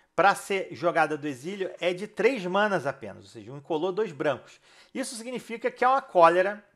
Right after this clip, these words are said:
teoricamente sem drawback, que você vai poder jogar no turno três, tá? Isso sem, obviamente, nenhuma aceleração de turno um, por exemplo.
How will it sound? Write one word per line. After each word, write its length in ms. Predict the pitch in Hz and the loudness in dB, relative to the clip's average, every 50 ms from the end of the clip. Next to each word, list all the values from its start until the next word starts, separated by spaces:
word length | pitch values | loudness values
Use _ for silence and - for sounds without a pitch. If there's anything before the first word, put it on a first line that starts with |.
| _ | _
teoricamente 460 | - 190 170 175 180 190 170 151 139 - | 0 2 2 2 0 -4 -8 -8 -12 -14
sem 180 | - 170 165 | -14 -14 -12
drawback, 560 | 175 208 226 226 214 202 190 196 185 - - | -6 -4 -4 -2 0 0 0 0 -2 -6 -16
que 60 | - 196 | -18 -16
você 180 | 202 - - | -16 -12 -10
vai 100 | 208 208 | -10 -8
poder 240 | 208 214 202 202 214 | -8 -8 -10 -8 -8
jogar 680 | 196 220 254 240 202 185 185 190 208 208 - - _ _ _ _ _ | -4 -4 -4 -2 4 4 6 6 4 2 -4 -14 _ _ _ _ _
no 100 | 208 220 | -14 -12
turno 260 | 214 - 254 254 262 | -8 -6 -4 -4 -4
três, 560 | 220 - 233 226 214 180 123 - - - - _ _ _ _ _ _ _ _ _ | -2 -2 0 2 2 0 0 -2 -10 -18 -20 _ _ _ _ _ _ _ _ _
tá? 300 | 131 131 139 - - - | 4 4 4 4 2 -6
Isso 440 | 135 147 170 - - - 220 214 214 | -10 -10 -10 -10 -10 -10 -10 -10 -10
sem, 280 | - - - 165 165 | -10 -8 -6 -6 -4
obviamente, 480 | 180 175 175 170 175 160 160 160 - 180 | 0 0 0 0 -2 -4 -8 -12 -12 -12
nenhuma 200 | 170 175 170 180 | -12 -8 -6 -8
aceleração 580 | 170 - - 180 180 175 170 156 - - 160 151 | -8 -6 -6 -2 -2 -2 -2 -2 -6 -12 -14 -16
de 100 | 147 143 | -16 -16
turno 300 | _ 170 170 170 160 135 | _ -14 -12 -10 -10 -10
um, 160 | 139 147 139 | -10 -10 -12
por 220 | 113 - 131 123 | -10 -10 -10 -8
exemplo. 360 | 123 117 107 117 127 131 123 | -8 -8 -6 -6 -6 -8 -10